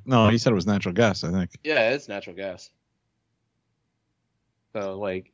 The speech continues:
Speaker 2: as soon as it shuts off, you hear it go click and it shuts, it shuts down. But lighting it was also a bitch, so it's like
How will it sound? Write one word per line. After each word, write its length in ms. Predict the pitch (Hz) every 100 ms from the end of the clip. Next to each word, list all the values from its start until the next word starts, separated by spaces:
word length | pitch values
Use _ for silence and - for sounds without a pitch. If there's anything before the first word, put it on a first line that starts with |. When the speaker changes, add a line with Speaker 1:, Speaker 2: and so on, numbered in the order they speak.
| _
Speaker 2:
as 80 | -
soon 180 | - 139
as 80 | 127
it 100 | 127
shuts 300 | - 110 -
off, 180 | 113 -
you 80 | 104
hear 100 | 107
it 120 | 98
go 100 | 95
click 360 | - - 98 -
and 100 | 98
it 160 | 95
shuts, 460 | 95 110 95 - -
it 160 | 101 95
shuts 280 | - 95 -
down. 320 | 98 95 92 _ _ _ _ _ - - - - - _ _ _ _ _ _ _ _ _ - - _ _ _ _ -
But 420 | 110 107 101 98
lighting 460 | 98 113 113 110 104
it 180 | 104 90
was 160 | 98
also 340 | 101 101 - 92
a 60 |
bitch, 360 | 90 92 90 -
so 220 | 92 92
it's 160 | 95 -
like 300 | 90 90